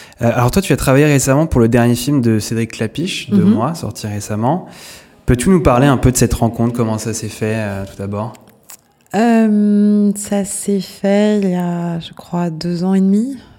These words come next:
Speaker 2: trois ans. Euh, un peu par hasard, euh, Cédric tournait une pub, euh, une petite pub, euh,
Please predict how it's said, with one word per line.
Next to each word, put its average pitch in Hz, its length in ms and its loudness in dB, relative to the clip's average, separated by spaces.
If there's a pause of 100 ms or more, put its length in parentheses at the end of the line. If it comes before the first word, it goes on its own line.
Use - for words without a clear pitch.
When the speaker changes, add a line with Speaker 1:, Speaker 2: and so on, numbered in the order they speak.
Speaker 2:
trois 190 280 -4
ans. 214 220 -4 (800)
Euh, 160 1040 0
un 165 100 -2
peu 226 120 -2
par 220 160 0
hasard, 196 440 4
euh, 165 800 0
Cédric 175 400 -4
tournait 190 260 -2
une 160 140 -4
pub, 180 420 -6
euh, 151 680 -6
une 156 160 -10
petite - 340 -6
pub, 175 340 -2
euh, 143 760 -4